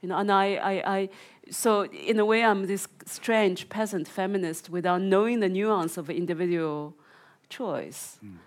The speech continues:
Speaker 1: And the claim I'm some kind of feminist, but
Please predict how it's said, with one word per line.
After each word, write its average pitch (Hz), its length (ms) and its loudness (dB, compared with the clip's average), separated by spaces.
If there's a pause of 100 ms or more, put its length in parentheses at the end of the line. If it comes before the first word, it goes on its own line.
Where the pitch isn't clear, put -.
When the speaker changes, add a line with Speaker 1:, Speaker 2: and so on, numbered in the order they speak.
(360)
Speaker 1:
And 185 100 -4
the 185 60 2
claim 214 420 0
I'm 151 340 -4
some 151 240 -6
kind 151 240 -8
of 139 120 -10 (360)
feminist, - 680 -10
but 175 200 0